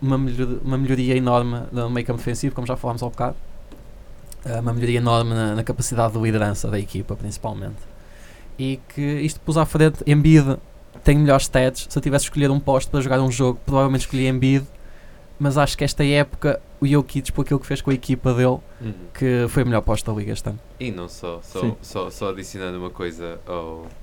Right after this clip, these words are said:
Speaker 2: ao Jokic, ele só não, para mim, pelo menos quando eu vejo o jogo dos Nuggets, eu acho que ele só não tem mais assistências por causa das hockey assists, como se fala.
Speaker 1: Sim.
Speaker 2: Porque
Speaker 1: Sim,
Speaker 2: muitas
Speaker 1: sim.
Speaker 2: vezes
Speaker 3: Sim.
Speaker 2: é, ele isola e passam para o lado,
Speaker 3: Sim.
Speaker 2: porque está mais aberto ainda.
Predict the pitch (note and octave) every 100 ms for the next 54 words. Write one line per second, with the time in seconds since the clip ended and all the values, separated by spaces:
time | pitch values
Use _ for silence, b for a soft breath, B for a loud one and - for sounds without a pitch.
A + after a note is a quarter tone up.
0 | - B B B - F#2 F2+ - F2 E2+
1 | - - - B B - - - G#2+ G2+
2 | A#2 A2 G#2+ - G#2+ G#2+ G#2+ G#2 - G2
3 | G2+ - - G2+ F#2+ F#2+ G2 F2+ F2+ G2
4 | F#2+ F#2 G2 - G#2+ G2+ G2+ G#2+ A2 G2+
5 | F#2 G2+ F#2 F#2 F#2 - A#2+ F2+ - -
6 | G#2 F#2+ F#2 - - G2+ - G2+ F2+ G2+
7 | F2+ - - F#2+ - - F2+ F2+ - -
8 | - - G#2 - G#2+ F#2+ A2 - G#2 A2
9 | A2+ A2 G#2+ G#2+ G#2+ A2+ A#2 - - A2
10 | A2 A2 A#2 A2+ - G#2 A2+ G#2 G2+ F2+
11 | F2+ - - - G#2+ G#2+ G2+ - G2 F#2+
12 | G2 F2+ E2+ F#2+ E2+